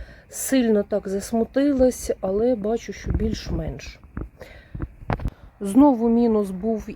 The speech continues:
і на часнику. Теж його сьогодні обробила ізобіончиком, і ізобіоном також обробила і цибульку. От цибулечку, оброблена вона.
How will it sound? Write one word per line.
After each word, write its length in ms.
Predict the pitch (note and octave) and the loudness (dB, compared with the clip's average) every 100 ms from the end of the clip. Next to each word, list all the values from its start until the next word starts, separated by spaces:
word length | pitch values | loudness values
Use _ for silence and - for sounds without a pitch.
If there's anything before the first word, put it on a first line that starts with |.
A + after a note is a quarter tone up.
| - | -8
і 200 | G3+ G3+ | -4 -2
на 460 | G3 G3 F#3+ F3+ E3+ - | -2 -2 -2 -4 -6 -6
часнику. 680 | - - G3 F#3 - A#3 E4+ - - - - - | -8 -6 -6 -6 -2 -2 -2 -8 -20 -20 -16 -10
Теж 260 | - G#3 - | -4 -4 -4
його 220 | F#3+ F#3 | -6 -6
сьогодні 560 | F#3 G3+ F3+ F#3+ F3+ F3 | -8 -8 -6 -6 -6 -6
обробила 580 | F3 F3 E3+ F3 E3+ E3+ | -6 -6 -6 -4 -4 -4
ізобіончиком, 1160 | D#3+ E3 D#3+ E3 G3 C#4 D#4 D4 - D4+ C#4+ C#4+ | -4 -4 -2 -2 0 0 0 -6 -2 0 0 0
і 60 | B3+ | -4
ізобіоном 1000 | C4+ C#4 G#3 F#3+ F#3+ F#3 G#3 C4 A#3 G3+ | -4 -6 -6 -4 -4 -4 -2 0 -2 -4
також 460 | G#3 A3 - - | -6 -6 -6 -6
обробила 760 | G3 F3+ F#3 F3+ G3+ B3 A3 G3+ - - | -6 -6 -6 -2 0 2 0 -2 -4 -6
і 400 | A3 A3+ A#3 A#3 - - - - - - - - | -4 -4 -4 -4 -6 -12 -14 -14 -12 -12 -2 2
цибульку. 580 | - A3 G#3 - - G3+ - - - - - - - - - - - - | 4 4 2 2 0 -2 -4 -4 -6 -10 -12 -8 -10 -10 -14 -14 -14 -12
От 160 | - - - | -10 -10 -12
цибулечку, 920 | - - G#3+ - D#4 D4 - - C#4 C4+ - - - - - - - - - - | -12 -8 -4 2 2 2 -2 -4 -2 -2 -6 -20 -20 -20 -18 -18 -16 -16 -14 -8
оброблена 840 | C#4 A3 C4 C4 A3+ A3+ A3+ A3 | -4 0 2 2 2 2 2 2
вона. 540 | A3 A3 G#3+ G#3+ G#3+ | 0 -2 0 0 0